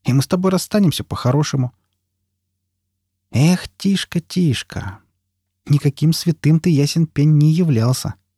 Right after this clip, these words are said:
Но торгашом был от Бога, это факт. От Бога торговли Меркурия, если быть точным,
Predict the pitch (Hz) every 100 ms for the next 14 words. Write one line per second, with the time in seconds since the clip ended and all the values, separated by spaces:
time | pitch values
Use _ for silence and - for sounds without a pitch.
0 | _ _ _ - 135 135 117 139 - 185
1 | 135 101 104 107 110 104 92 - - -
2 | - - - - - _ _ _ _ _
3 | _ _ - - _ _ - 95 117 185
4 | 175 160 151 165 151 147 131 123 165 156
5 | 147 139 131 - 127 123 - 127 - 123
6 | 117